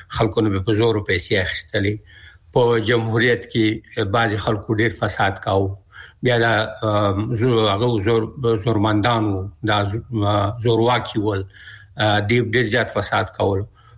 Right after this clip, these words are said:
نو هغه خلک اوس ټول له بینه تللي، هغه خبرې له بینه تللي دي. نو مثبت اړخونه یې سته، خو چونکې زه زیات په اقتصادي مسایلو باندې، آ،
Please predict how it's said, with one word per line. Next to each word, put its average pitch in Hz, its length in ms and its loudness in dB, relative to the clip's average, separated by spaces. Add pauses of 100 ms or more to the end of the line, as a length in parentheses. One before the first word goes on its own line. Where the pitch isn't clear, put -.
نو 127 260 0
هغه 180 180 2
خلک 175 340 0
اوس 156 200 0
ټول 160 180 2
له 127 80 0
بینه 110 280 0
تللي، 104 380 -2
هغه 101 300 -2
خبرې 104 460 0
له 104 60 2
بینه 101 300 0
تللي 104 360 0
دي. 98 140 -10 (520)
نو 117 100 4
مثبت 120 500 0
اړخونه 131 400 0
یې 110 100 0
سته، 156 340 -2 (460)
خو - 220 -2
چونکې 147 760 0
زه 123 240 2
زیات 156 420 -2
په 120 60 0
اقتصادي 117 680 0
مسایلو 117 400 2
باندې، 104 480 -4
آ، 98 280 0